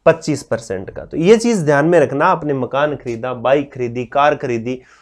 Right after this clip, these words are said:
उस पर एक्स्ट्रा मरम्मत की, खर्चा किया, तो वो सारा क्रय मूल्य के अंदर काउंट होगा, ठीक है। देखिए, बताइए नेक्स्ट क्वेश्चन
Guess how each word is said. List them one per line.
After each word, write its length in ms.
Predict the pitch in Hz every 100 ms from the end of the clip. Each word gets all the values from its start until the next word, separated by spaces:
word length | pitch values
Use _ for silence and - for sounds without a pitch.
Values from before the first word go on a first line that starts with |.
| -
उस 160 | 160 -
पर 120 | 160
एक्स्ट्रा 280 | 156 - 143
मरम्मत 440 | 143 147 147 -
की, 140 | - 135
खर्चा 400 | - 135 120 151
किया, 220 | - 143
तो 80 | 190
वो 60 |
सारा 400 | 190 - 175 214
क्रय 260 | 220 196 202
मूल्य 300 | 190 160 156
के 80 | 135
अंदर 260 | 131 165
काउंट 420 | 208 - 113 104 98
होगा, 280 | 90 82 - _ _
ठीक 200 | 170 165
है। 180 | 247 240 _ _ _ _ _ _ _ _ _ -
देखिए, 340 | 156 139 110 113
बताइए 340 | 110 143 139
नेक्स्ट 280 | 131 131 -
क्वेश्चन 360 | - 120 156